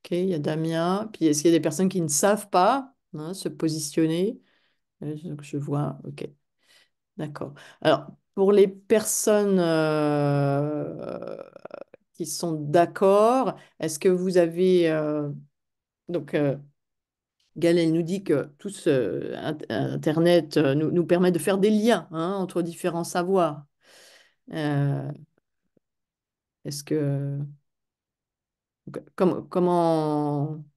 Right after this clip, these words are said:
comment ça marche que ça nous, nous permet de faire des liens ? Ou est-ce que vous avez un, un exemple ?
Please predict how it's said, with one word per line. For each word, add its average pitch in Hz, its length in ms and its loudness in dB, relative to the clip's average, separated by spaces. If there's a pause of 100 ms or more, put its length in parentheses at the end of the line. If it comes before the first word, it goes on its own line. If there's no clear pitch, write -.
(340)
comment 202 200 0
ça 196 180 2
marche 196 420 -2
que 160 140 -2
ça 156 180 -4
nous, 147 400 -4 (360)
nous 151 120 -8
permet 165 240 2
de 160 60 -4
faire 165 160 0
des 175 120 2
liens ? 165 340 2
Ou 160 80 2
est-ce 156 140 -4
que 180 60 -2
vous 165 160 -4
avez 160 160 -2
un, 156 280 -6
un 151 160 -8
exemple ? 151 580 -4